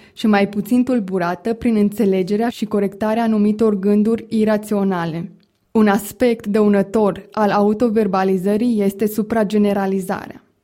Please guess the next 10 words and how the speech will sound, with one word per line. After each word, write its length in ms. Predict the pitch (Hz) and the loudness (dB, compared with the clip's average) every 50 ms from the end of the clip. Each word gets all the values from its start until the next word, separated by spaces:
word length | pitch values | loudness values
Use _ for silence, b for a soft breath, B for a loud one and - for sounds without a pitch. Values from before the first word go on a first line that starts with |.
| _ _ _ _ _ B B B - - | _ _ _ _ _ B B B -16 -8
Suprageneralizarea 1160 | - 247 233 220 262 262 233 202 226 220 220 220 214 214 214 208 208 196 190 233 240 240 247 | -4 -4 -2 0 0 0 0 0 0 0 2 2 2 2 2 2 2 2 2 0 0 0 0
se 140 | 247 - 233 | -2 -2 -4
caracterizează 920 | - - 208 202 208 202 208 - 214 208 202 202 190 202 226 226 220 254 247 | -2 -2 0 0 0 -2 -2 -2 0 0 2 0 0 0 0 0 2 0 0
prin 200 | 247 233 214 208 | 0 0 0 0
faptul 360 | 208 214 214 208 214 - 233 | 0 0 -4 -4 -2 -4 -4
că 120 | - 226 208 | -2 -2 -2
tragem 380 | 214 220 226 226 208 240 226 | 0 0 -2 0 0 0 0
niște 260 | 220 214 208 - 214 | 0 0 0 -2 -2
concluzii 600 | 208 208 208 202 196 202 226 233 208 220 202 202 - - | -2 0 0 -2 0 0 -2 -2 -2 -2 -4 -4 -4 -2
ferme, 440 | 220 220 208 196 180 - - - | -2 0 0 -2 -4 -6 -10 -12